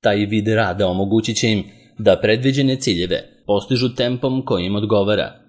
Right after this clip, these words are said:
i da sam tok edukacije u velikoj meri prilagode svom predznanju, sposobnostima i brzini kojom inače uče. Pored toga, pogodnost ovog pristupa predstavlja i činjenica da će prijavljeni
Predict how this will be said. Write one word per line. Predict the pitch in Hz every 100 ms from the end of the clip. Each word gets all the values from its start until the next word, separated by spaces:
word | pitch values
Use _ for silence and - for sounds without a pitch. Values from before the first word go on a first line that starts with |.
| -
i | 117
da | 110
sam | - 120
tok | 120 123 -
edukacije | 127 127 120 113 - 131 101 -
u | 123 95
velikoj | 78 123 135 127
meri | 82 87 90 110
prilagode | 120 113 113 127 127 110 -
svom | - 87 82
predznanju, | 113 107 117 104 107 90 - _ - -
sposobnostima | 87 - 90 82 101 - 113 117
i | 117
brzini | 127 117 127 131
kojom | 135 131 120 113 92 82
inače | - 123 123 151
uče. | 73 73 - - - -
Pored | 120 117
toga, | 120 113 117
pogodnost | 120 113 113 120 117
ovog | 113 117 -
pristupa | 90 78 - 110
predstavlja | 104 107 101 127 110 101 - - _
i | - 95 92
činjenica | 123 131 139 135 127
da | 123
će | 135
prijavljeni | 135 117 107 110 98 71 - _